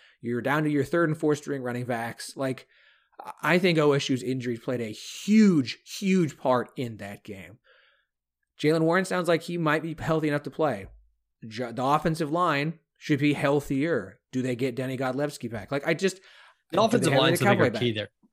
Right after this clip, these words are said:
Speaker 2: Because even if they
Speaker 1: Yes.
Speaker 2: had Warren for Bedlam or for
Speaker 1: If you play,
Speaker 2: the Big twelve
Speaker 1: if
Speaker 2: title
Speaker 1: Warren's in
Speaker 2: game,
Speaker 1: that game, O S U wins.
Speaker 2: Wa-, no, Warren doesn't run into a wall any better than anybody else. Like,
Speaker 1: Uh, he,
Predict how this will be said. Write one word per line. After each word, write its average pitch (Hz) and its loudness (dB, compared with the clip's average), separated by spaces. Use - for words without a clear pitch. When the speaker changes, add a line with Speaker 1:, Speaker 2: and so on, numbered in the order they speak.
Speaker 2:
Because 147 2
even 208 4
if 214 2
they 185 4
Speaker 1:
Yes. 143 4
Speaker 2:
had 127 -12
Warren 127 -2
for 117 -6
Bedlam 117 -4
or 127 0
for 117 0
Speaker 1:
If 127 0
you 190 2
play, 214 6
Speaker 2:
the 196 6
Big 190 4
twelve 165 0
Speaker 1:
if - -12
Speaker 2:
title 139 4
Speaker 1:
Warren's 233 2
in 208 -2
Speaker 2:
game, 185 2
Speaker 1:
that 170 2
game, 160 2
O 147 4
S 151 2
U 143 2
wins. 107 -4
Speaker 2:
Wa-, 139 0
no, 143 2
Warren 190 2
doesn't 170 2
run 135 0
into 147 -2
a 123 2
wall 127 -2
any 135 -4
better 120 -4
than 117 -4
anybody 113 -6
else. 101 -14
Like, 117 -10
Speaker 1:
Uh, 135 -4
he, 165 -6